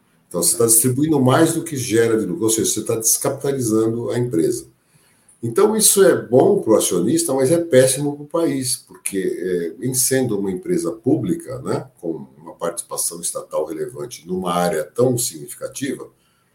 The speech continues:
ela deve atender aos seus interessados. Quem são os interessados? Além dos acionistas, os seus clientes, os seus fornecedores, os seus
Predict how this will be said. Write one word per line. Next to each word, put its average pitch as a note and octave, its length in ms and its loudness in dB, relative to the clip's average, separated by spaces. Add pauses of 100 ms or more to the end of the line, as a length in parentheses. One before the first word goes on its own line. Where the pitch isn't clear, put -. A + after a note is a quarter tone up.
(220)
ela G#2+ 340 2
deve G2+ 480 2
atender A#2+ 760 0 (580)
aos A#2+ 600 2
seus C3 300 2
interessados. E3+ 880 4
Quem D3 140 -2
são F#2+ 220 -2
os F2 80 -4
interessados? D2 600 -6
Além G#2+ 260 2
dos F2+ 160 0
acionistas, G#2+ 1000 -2 (460)
os F#2+ 200 -2
seus E2+ 220 -4
clientes, B2+ 680 4
os F#2 140 -8
seus F2+ 180 -6
fornecedores, F#2+ 960 0
os E2 200 -10
seus - 500 -8